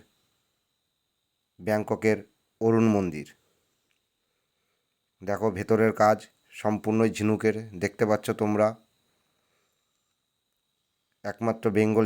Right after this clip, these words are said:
চার্লিই পারে এই জিনিসটা সবাইকে দেখানোর সুযোগ করে দিতে।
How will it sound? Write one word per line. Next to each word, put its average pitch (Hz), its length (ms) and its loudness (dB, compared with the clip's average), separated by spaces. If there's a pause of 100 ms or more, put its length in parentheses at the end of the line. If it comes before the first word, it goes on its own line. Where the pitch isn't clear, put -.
চার্লিই 110 380 2
পারে 107 180 2 (720)
এই 104 180 -2
জিনিসটা 107 460 0 (460)
সবাইকে 107 540 0
দেখানোর 107 480 0 (360)
সুযোগ 110 260 -4 (100)
করে 101 200 0
দিতে। 85 300 -10